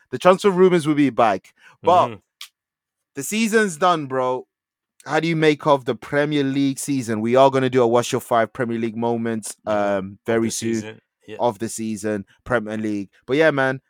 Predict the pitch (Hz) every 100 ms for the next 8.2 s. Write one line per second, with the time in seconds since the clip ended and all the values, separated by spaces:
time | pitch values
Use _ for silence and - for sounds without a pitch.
0 | _ _ 143 151 151 147 156 143 143 143
1 | 135 135 135 131 131 123 113 135 131 120
2 | 127 123 - 143 143 123 123 127 127 113
3 | 117 - 123 107 113 104 101 117 110 95
4 | 110 - 113 107 92 104 95 101 95 95
5 | - 95 90 90 85 87 - 87 214 220
6 | 220 226 214 - 185 180 165 170 202 180
7 | 143 170 131 - 131 120 104 127 107 92
8 | 90 85